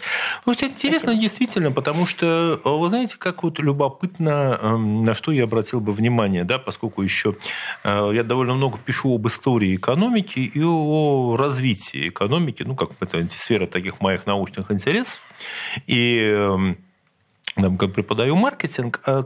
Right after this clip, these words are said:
Speaker 1: то, э, на что я обратил внимание? Что, э, вот, э, советская торговля, да, она была на протяжении многих лет таким, э, такой мишенью для критики,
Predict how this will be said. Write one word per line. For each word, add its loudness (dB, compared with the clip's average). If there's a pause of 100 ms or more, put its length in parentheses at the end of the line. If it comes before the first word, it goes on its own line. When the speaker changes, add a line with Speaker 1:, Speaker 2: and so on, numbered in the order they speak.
Speaker 1:
то, 0
э, -2
на 0
что -2
я 2
обратил -2
внимание? 0 (580)
Что, 0
э, 2
вот, -4 (100)
э, 0
советская 0
торговля, 0
да, 0
она 2
была -2
на -2
протяжении -2
многих 0
лет 2
таким, 0
э, 0
такой -4
мишенью 0
для 2
критики, -2